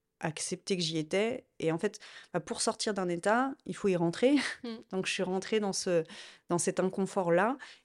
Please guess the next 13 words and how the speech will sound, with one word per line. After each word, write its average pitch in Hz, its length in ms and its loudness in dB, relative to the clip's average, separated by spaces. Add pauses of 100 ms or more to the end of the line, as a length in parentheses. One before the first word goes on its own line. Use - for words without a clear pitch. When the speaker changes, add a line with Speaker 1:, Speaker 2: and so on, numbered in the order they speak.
Speaker 1:
Et 180 100 -2
j'ai, 170 280 2
euh, 151 320 2
j'ai, 151 280 0
j'ai 156 140 -2
bossé 165 260 0
en 180 80 0
thérapie 160 540 -2
ma 160 140 0
perception 175 920 -2
de 165 100 2
la 160 140 4
parentalité, 156 800 -2